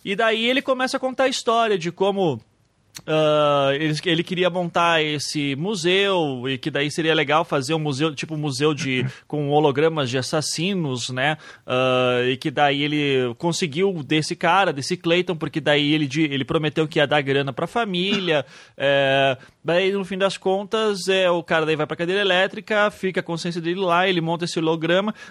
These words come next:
e ele começa a montar uma, uma parada que, é, os visitantes do museu podem eletrocutar o, o Clayton, o holograma do Clayton sempre, né?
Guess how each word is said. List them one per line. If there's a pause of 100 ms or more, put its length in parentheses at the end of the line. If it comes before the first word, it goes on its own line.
e
ele
começa (120)
a
montar
uma, (100)
uma
parada
que,
é,
os
visitantes
do
museu
podem
eletrocutar
o,
o
Clayton,
o
holograma
do
Clayton
sempre,
né?